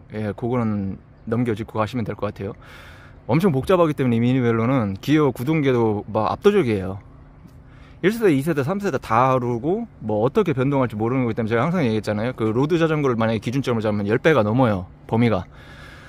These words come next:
그것만 십오 년을 했고 자전거는 얼마나 타는지 몰라요. 그래서 대부분 사람들이 그냥 대충 '아, 한 이십 년 탔구나.' 그렇게 생각하는 정도예요. 근데 그렇게 타면서, 그러니까 적게 탄 입장은 아니에요.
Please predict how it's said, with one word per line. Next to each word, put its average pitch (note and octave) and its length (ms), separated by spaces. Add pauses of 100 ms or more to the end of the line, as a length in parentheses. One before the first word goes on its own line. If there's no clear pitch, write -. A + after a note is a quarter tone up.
(640)
그것만 G#3 420
십오 B3+ 300
년을 A#3+ 260
했고 D3 480
자전거는 F3+ 340
얼마나 D#3 240
타는지 D3+ 300
몰라요. A2 460
그래서 C3+ 160
대부분 D3 400
사람들이 D#3+ 300
그냥 B2+ 160
대충 B2 220
'아, A#2 120
한 B2 100
이십 C3 300
년 C3 160
탔구나.' C3 500
그렇게 B2 380
생각하는 E3 340
정도예요. G#2 480
근데 C3+ 180
그렇게 F3 540
타면서, F3+ 440
그러니까 D3 260
적게 A#3 240
탄 F#3 520
입장은 B2+ 320
아니에요. G#2 440